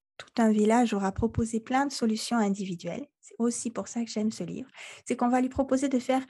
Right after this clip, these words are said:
une immense échelle humaine. Et chaque membre du village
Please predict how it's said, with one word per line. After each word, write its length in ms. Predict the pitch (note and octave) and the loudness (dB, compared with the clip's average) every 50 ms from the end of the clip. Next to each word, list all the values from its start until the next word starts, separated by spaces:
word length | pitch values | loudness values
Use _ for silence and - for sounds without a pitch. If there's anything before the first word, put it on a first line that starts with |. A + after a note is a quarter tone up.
| - - - _ - | -12 -20 -18 _ 0
une 160 | B3+ B3 B3 | 2 4 4
immense 560 | B3 A#3+ A#3 A#3 A#3+ B3 C4+ D4 D#4 - - - - | 6 6 6 6 6 4 4 2 0 -2 -6 -2 0
échelle 460 | B3 A#3+ A#3 - - B3 B3 B3 A3+ - - | 0 0 0 0 0 2 2 2 2 0 0
humaine. 460 | C4 C4+ C#4 A#3 C#3+ A2 - A#3 B3 - _ _ _ _ - | 2 4 4 4 2 2 0 -2 -4 -6 _ _ _ _ -2
Et 80 | A3+ A#3 | 0 0
chaque 300 | - - E4 E4 D#4+ - | 2 2 2 2 2 2
membre 420 | C4 C#4 C4+ C4 B3 A#3 A3+ A3+ | 2 4 4 4 4 4 2 2
du 140 | A3 - C4 | 2 2 2
village 580 | C4+ C#4 B3 G#3+ - - - - C4+ - - | 4 4 4 4 2 0 -2 -4 -8 -12 -18